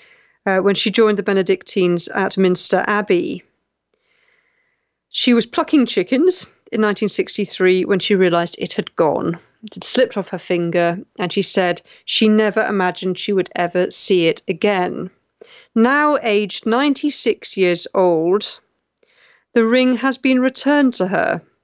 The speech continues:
She says, "I took it as a miracle because I thought it was impossible, that everything is possible with God, but I felt very privileged that the Lord was still caring for me." And there's a lovely picture of her wearing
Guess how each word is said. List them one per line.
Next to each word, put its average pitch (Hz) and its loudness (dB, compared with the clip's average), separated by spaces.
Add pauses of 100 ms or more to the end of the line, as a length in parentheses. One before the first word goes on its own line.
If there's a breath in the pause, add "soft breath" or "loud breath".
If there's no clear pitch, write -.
(1120)
She - 0
says, 254 2
"I 233 0
took 302 0
it 277 2
as 247 0
a 277 4
miracle 269 4
because - -6
I 220 2
thought 247 0
it 247 0
was 220 -2
impossible, 226 2 (180)
that 190 -8
everything 233 0
is 190 -2
possible 226 0
with 208 2
God, 151 0 (300 loud breath)
but 202 0
I 196 2
felt 196 -2
very 254 2
privileged 175 -4
that - -8
the 185 -4
Lord 196 2
was 175 -2
still 202 2
caring 175 0
for 180 -2
me." 170 -2 (1200)
And 190 2
there's 175 2
a 175 2 (300)
lovely 208 -2
picture - -4
of 170 -2
her 190 0
wearing 175 0